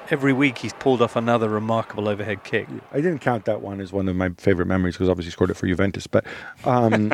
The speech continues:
Speaker 1: <laughs>
Speaker 2: I, I also, what I remember too was how he, he, he was one of those strikers who just really left everything, um, on the pitch. But also what I loved about this, and when he got older, especially after he came to Chelsea,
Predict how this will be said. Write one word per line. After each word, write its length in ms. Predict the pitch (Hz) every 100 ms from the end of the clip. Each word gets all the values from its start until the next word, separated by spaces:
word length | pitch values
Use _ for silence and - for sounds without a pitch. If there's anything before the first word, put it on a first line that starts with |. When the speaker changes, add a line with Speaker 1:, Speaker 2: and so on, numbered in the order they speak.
| - 120
Speaker 1:
<laughs> 180 | - -
Speaker 2:
I, 120 | 156 147
I 100 | 156
also, 280 | 185 - 151
what 440 | 123 196 139 131
I 60 | 139
remember 580 | 131 120 131 131 113
too 640 | 107 - 107 104 101 92 - -
was 560 | 95 98 92 92 92
how 280 | - 90 95
he, 560 | 92 104 101 95 92 90 _ _ _ -
he, 160 | 117
he 220 | 110 117
was 280 | 120 135 110
one 160 | 104 104
of 80 | 95
those 140 | 95
strikers 400 | - 95 - 90
who 80 | 98
just 280 | - 95 98
really 200 | 95 95
left 340 | 92 92 -
everything, 560 | 95 95 95 98 92 90 _ _ _ _ _ _ -
um, 240 | 98 92 95
on 160 | 104
the 60 | 92
pitch. 600 | - 107 92 - - - _ _ -
But 140 | 107
also 560 | 104 113 - 101 95 - - - - -
what 100 | 117
I 80 | 120
loved 400 | 135 123 120 107
about 320 | 98 98 95
this, 280 | - 92 -
and 340 | 98 95 92 - _ _
when 180 | 123 113
he 60 | 156
got 200 | 175 -
older, 480 | 117 113 92 82 -
especially 500 | - 120 - 120 110 -
after 220 | 101 -
he 20 |
came 220 | 101 98 92
to 80 |
Chelsea, 500 | - 95 87 - 92